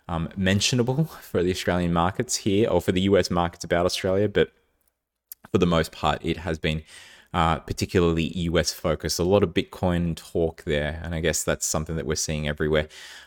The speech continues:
Um, so in this one, we usually talk about, or we highlight the Compound and Friends show where they'll bring in guests from other companies. Um, but this one,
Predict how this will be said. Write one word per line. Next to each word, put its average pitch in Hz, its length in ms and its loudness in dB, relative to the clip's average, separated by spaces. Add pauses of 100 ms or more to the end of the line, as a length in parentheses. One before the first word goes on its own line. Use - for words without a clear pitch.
(100)
Um, 90 400 4
so - 180 4
in 95 300 4
this - 280 2
one, 120 220 2
we 104 100 2
usually 156 520 2
talk - 560 2
about, 92 600 2
or 98 200 6
we 101 160 2
highlight 113 580 -2
the 107 60 -2
Compound 95 720 -4
and 85 180 -4
Friends 82 600 -2
show 78 320 0
where 80 140 0
they'll 78 160 0
bring 82 360 -2
in 80 280 -4
guests - 420 0
from 80 380 -6
other 76 400 -2
companies. 73 600 -6 (600)
Um, 80 640 0
but 90 360 2
this 120 280 2
one, 90 320 4